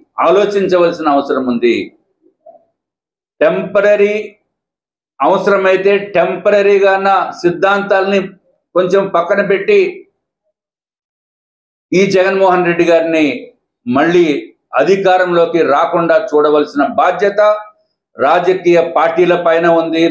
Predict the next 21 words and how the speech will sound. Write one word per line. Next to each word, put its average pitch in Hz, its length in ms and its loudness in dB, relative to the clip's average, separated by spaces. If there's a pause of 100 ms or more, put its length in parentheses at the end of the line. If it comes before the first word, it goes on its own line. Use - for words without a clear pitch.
ప్రజల 151 360 0 (140)
పైన 160 220 2
ఉంది, 156 400 0
ముఖ్యంగా 147 460 2
యువతి 147 420 0
పైన 151 300 0
ఉంది, 147 340 0 (380)
అట్లాగే 185 340 0
వైఎస్ఆర్సీపీ 165 920 0
నాయకుల 135 480 0
పైన 120 220 -2
కూడా 110 240 0
ఉంది. 95 260 -8 (1080)
ఇదేదో 208 260 2
అనుకుంటున్నారు, 202 640 0
"మాకు 185 300 0
అవ్వదు 196 260 2
కదా" 190 220 2
అని 190 140 -2
మీరు 180 140 2
అనుకుంటున్నారు. 175 600 -2